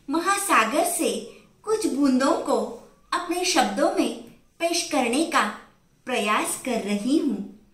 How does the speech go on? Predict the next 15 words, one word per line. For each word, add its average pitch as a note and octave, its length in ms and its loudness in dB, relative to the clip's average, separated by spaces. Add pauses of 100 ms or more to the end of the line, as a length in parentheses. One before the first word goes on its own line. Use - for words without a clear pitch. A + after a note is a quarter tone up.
(520)
हे G#4 300 -4
त्रिशला G4+ 460 2
माँ D#4 260 4
के F#4 320 -2
पुष्प F#4 340 -2
सुगंधित D4+ 840 0 (400)
आत्म F#4+ 300 0
आनंद D4 380 6
के C#4+ 360 2
भंडार, A3+ 640 0 (460)
जैन F4+ 580 2
धर्म E4+ 240 4
के E4 420 0
सुंदर D#4+ 440 6
मोती, B3 800 0